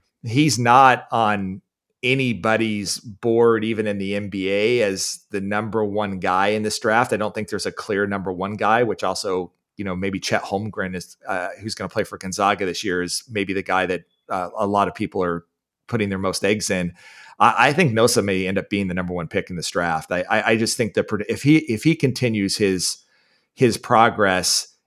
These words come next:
and does it, uh, again, uh, in, in, in Spain, you're talking about a guy, uh,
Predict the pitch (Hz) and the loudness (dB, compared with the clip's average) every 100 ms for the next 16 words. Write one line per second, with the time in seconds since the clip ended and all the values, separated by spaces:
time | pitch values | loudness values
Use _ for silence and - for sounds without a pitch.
0 | - 104 107 90 123 143 131 104 - _ | -4 -4 -2 4 6 6 6 2 0 _
1 | _ _ - 104 95 95 120 95 113 107 | _ _ -2 2 2 0 -4 -2 0 0
2 | 101 95 101 - 104 95 87 - 123 107 | -2 -6 -10 -4 0 0 -2 -6 -6 -6
3 | 104 98 - _ 107 98 85 107 98 - | -6 -8 -14 _ -8 -8 -8 -8 -6 0
4 | 120 107 95 87 85 _ _ _ 104 127 | 0 0 -4 -6 -10 _ _ _ 2 4
5 | 143 131 120 123 104 98 98 92 95 95 | 6 4 2 0 -2 0 -2 0 2 2
6 | 92 90 90 101 90 90 | 0 -2 -6 -4 -4 -4